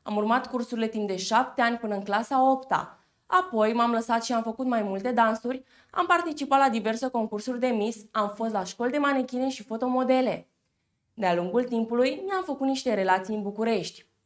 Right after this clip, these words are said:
Anul trecut am apărut în videoclipul piesei Lucruri Simple, interpretată de formația Activ, spunea Roxana într-un interviu din două mii opt. Din cauza imaginii sale, Roxana Nemes a fost implicată și în scandaluri.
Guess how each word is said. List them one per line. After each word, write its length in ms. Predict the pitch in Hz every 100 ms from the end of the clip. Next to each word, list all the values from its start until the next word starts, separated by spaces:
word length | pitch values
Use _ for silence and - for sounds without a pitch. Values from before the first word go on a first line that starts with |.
| _ _ _ -
Anul 280 | 196 233
trecut 420 | 269 302 - 208 214
am 160 | 277
apărut 300 | 302 302 320
în 100 | 339
videoclipul 600 | 311 262 247 254 254 262
piesei 500 | 233 240 247 247 208
Lucruri 300 | 226 247 302
Simple, 580 | - 214 196 202 240 - _ _ -
interpretată 600 | 392 381 381 302 302 311
de 80 | 277
formația 600 | 240 220 220 220 254 233
Activ, 400 | 226 - 262 262
spunea 460 | - - 254 311 339
Roxana 400 | - - 240 240
într-un 260 | 240 214
interviu 420 | 208 196 190 214
din 280 | 202 185 170
două 200 | 180 214
mii 160 | 233 233
opt. 360 | 214 - - _ _ _ _ _ _ _ _ -
Din 160 | 190
cauza 360 | 185 202 233 233
imaginii 500 | 208 180 185 220 247
sale, 520 | 254 233 208 226 240 -
Roxana 500 | 254 254 294 330 320
Nemes 280 | 311 294
a 100 | 277
fost 200 | 254 294
implicată 500 | 277 240 240 254 254
și 220 | 254 - 277
în 120 | 277
scandaluri. 800 | 277 247 254 269 240 170 165